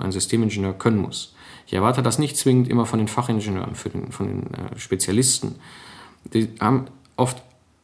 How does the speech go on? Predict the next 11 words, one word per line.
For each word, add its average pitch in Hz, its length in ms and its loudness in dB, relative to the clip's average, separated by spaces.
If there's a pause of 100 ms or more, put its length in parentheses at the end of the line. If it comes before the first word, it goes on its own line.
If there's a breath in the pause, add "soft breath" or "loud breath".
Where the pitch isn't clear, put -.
(240)
im 113 140 0
Kern 120 400 0 (440)
andere 123 220 4
Fähigkeiten. - 640 -4
Aber 98 180 -4
ich 117 140 0
als 107 100 -2
Systemingenieur 123 720 0 (460 soft breath)
muss - 180 -6
das - 120 -6
können. - 360 -2